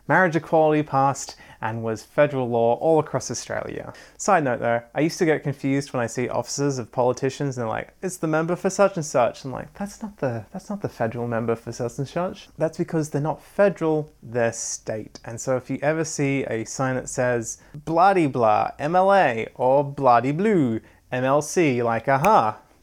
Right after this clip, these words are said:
weird name, but I know that you're a state politician." That's how you know. Fun fact, no one called Blah de Blah has ever run for federal parliament. It's just, uh, look it up. That's a fact. Local government is things like the city council or shire council.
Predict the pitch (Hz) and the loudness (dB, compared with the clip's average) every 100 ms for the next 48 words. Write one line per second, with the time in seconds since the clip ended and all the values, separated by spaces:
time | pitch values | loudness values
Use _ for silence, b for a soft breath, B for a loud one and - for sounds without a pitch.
0 | _ 165 190 156 196 160 117 - 220 214 | _ 2 2 4 2 2 0 -2 4 4
1 | - - 147 170 160 170 170 - 151 - | 4 -2 -2 0 2 0 0 0 -2 0
2 | 113 113 120 - 117 113 _ 131 131 131 | -2 -2 -4 -4 -10 -10 _ -8 -8 -2
3 | 131 123 127 131 120 - - 156 156 156 | -2 -2 -2 -2 -4 -8 -2 -2 0 0
4 | 135 - 143 143 175 160 170 147 139 139 | 0 -2 -4 -2 -2 -2 -4 0 2 4
5 | 135 113 107 107 127 - 131 139 123 107 | 2 2 2 2 -6 -2 -2 -2 -2 -2
6 | 110 - 110 104 107 117 123 120 107 - | -4 -12 -12 -12 -6 -2 -2 -2 -8 -10
7 | - 139 - - 151 165 156 151 156 147 | -12 -10 -10 -12 -4 2 4 2 -2 0
8 | 180 - _ _ _ - _ - - - | 0 0 _ _ _ -20 _ -12 -10 -4
9 | 151 131 - - 175 220 208 170 131 131 | -2 -2 -6 -8 2 2 2 2 2 0
10 | 131 - 127 - 170 170 - 151 147 - | -4 -6 -10 -4 -4 -4 -4 -6 -6 -10
11 | - 143 143 - 123 117 - 135 139 127 | -6 -4 -4 -6 -8 -8 -12 -10 -8 -8
12 | - - - 147 147 120 - 110 - - | -12 -10 -4 -2 -2 -4 -8 -14 -14 -16
13 | - | -16